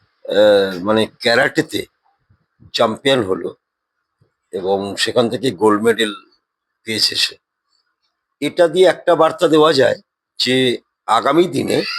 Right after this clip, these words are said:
এই বাচ্চাটাকে দেখে আরো অনেক বাচ্চা বা তাদের মা বাবারা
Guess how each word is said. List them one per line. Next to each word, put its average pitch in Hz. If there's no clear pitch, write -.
এই 147
বাচ্চাটাকে 147
দেখে -
আরো 127
অনেক 135
বাচ্চা 120
বা 101
তাদের 123
মা 113
বাবারা 110